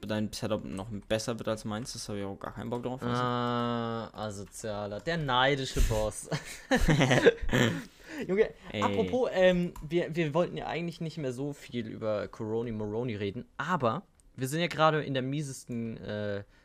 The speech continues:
Speaker 2: wie heißt es, Lockdown. <laughs> Und es soll ja jetzt, ähm, hier, äh, wenn Dezember losgeht,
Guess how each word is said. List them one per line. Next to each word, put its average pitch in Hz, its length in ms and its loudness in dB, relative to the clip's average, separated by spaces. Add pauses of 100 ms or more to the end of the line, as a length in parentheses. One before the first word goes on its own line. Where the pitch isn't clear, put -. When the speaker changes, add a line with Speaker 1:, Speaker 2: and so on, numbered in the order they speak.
(220)
Speaker 2:
wie 123 160 0
heißt 139 160 0
es, 147 140 -4
Lockdown. 131 500 0 (720)
<laughs> - 720 -16
Und 185 480 0 (140)
es - 160 -8
soll 160 140 2
ja 185 100 2
jetzt, 160 440 -4
ähm, 139 500 -2 (1080)
hier, 127 500 0 (280)
äh, 104 460 0
wenn 113 280 0
Dezember 156 440 0
losgeht, - 600 -6